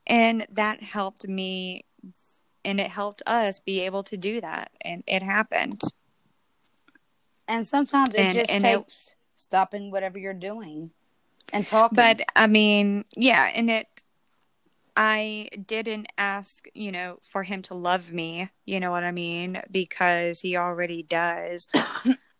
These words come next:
Speaker 1: You know, I just asked for help for me to communicate better to this person.
Speaker 2: To where they
Speaker 1: You
Speaker 2: understand.
Speaker 1: know?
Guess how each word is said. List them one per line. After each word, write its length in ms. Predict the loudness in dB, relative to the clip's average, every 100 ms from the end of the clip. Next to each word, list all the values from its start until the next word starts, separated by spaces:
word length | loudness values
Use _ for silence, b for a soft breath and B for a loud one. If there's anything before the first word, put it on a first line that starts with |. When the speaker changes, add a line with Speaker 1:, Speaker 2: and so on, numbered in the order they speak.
| _ _ _ _ _ _
Speaker 1:
You 200 | -6 -2
know, 160 | 0 0 2
I 160 | 2
just 240 | 2 -4 -4
asked 300 | -4 -4 -4
for 180 | -4 -4
help 500 | -6 -4 -2 -2 -8 -20 _ _
for 180 | -6 -6
me 460 | -2 0 0 0
to 160 | -4 -6
communicate 1040 | -4 -2 -2 -4 -6 -6 -4 -6 -12 -14 _ -2
better 420 | 4 4 4 -2
to 380 | -2 -2 -2 -4
this 320 | -4 -2 -2 -6
person. 520 | -4 -2 -2 -6 -4
Speaker 2:
To 80 | -2
where 120 | 0
they 200 | 0 -2
Speaker 1:
You 40 |
Speaker 2:
understand. 340 | -2 -4 0 2
Speaker 1:
know? 360 | 2 2 -2